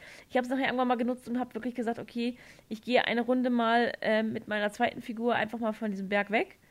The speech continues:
setze es nur ein Feld daneben, weil ich eh noch eine Karte über hatte, die ich nicht wirklich gebrauchen konnte. Und hab, glaub ich, genau in diesem Spiel dann nachher auch gewonnen, weil ich dann wirklich mit diesem einen Plättchen das, ähm, dann zum Sieg nutzen konnte. Also ich finde diese kleinen Erweiterungen schon ganz nett daran.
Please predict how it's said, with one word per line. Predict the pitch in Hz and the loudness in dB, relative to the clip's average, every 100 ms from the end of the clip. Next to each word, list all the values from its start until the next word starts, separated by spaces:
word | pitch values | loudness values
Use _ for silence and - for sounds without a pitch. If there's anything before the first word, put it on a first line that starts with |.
| _ _ _ - | _ _ _ -6
setze | 220 240 | -4 -2
es | |
nur | 233 - | -2 0
ein | 214 220 | 0 -2
Feld | - - 214 | -6 -2 0
daneben, | 202 220 262 | 2 0 2
weil | 208 | 2
ich | 208 | 2
eh | 233 | 0
noch | |
eine | 226 214 | 2 2
Karte | 226 208 | 0 -2
über | 220 220 | -2 0
hatte, | 220 214 196 | 0 -2 -6
die | 190 | -6
ich | 190 220 | -8 -6
nicht | 208 | -6
wirklich | 202 208 | -6 -8
gebrauchen | 208 - - 226 | -8 -4 -4 -4
konnte. | 247 277 330 349 - - - - - | -6 -4 -4 -8 -12 -20 -20 -20 -6
Und | 220 220 - 220 | -4 -4 -6 -6
hab, | 226 - | -6 0
glaub | 220 220 | 2 2
ich, | 220 - | 0 -2
genau | 214 220 | 0 2
in | |
diesem | 226 349 | 0 -2
Spiel | 339 294 | -4 -2
dann | 269 | 0
nachher | 254 262 - | 0 0 -2
auch | 240 | -4
gewonnen, | 220 226 226 339 - 214 | -2 0 0 -2 -6 -4
weil | 220 233 - | 0 0 -2
ich | 233 - | -6 -4
dann | 226 226 | -2 -2
wirklich | 220 240 240 | -4 -4 -6
mit | 233 | -6
diesem | 233 220 | -6 -6
einen | - 233 | -6 -6
Plättchen | 226 - 220 | -8 -6 -2
das, | 208 214 - | -2 -4 -6
ähm, | - - 208 208 214 - - | -6 -6 -4 -8 -10 -18 -18
dann | - 208 | -6 -4
zum | 220 220 | -2 -4
Sieg | 214 185 | -4 -2
nutzen | 208 214 175 | -2 -4 -8
konnte. | 180 147 - | -8 -8 -8
Also | - 190 208 - - - - - - _ | -4 -2 -2 -4 -12 -20 -20 -20 -20 _
ich | 208 - | -14 -2
finde | 247 233 | 0 0
diese | 226 233 | -2 0
kleinen | 226 226 226 | 2 2 0
Erweiterungen | 196 226 240 233 | 4 4 4 -2
schon | 233 | -2
ganz | 214 | -2
nett | 247 | -2
daran. | 262 254 | -2 -2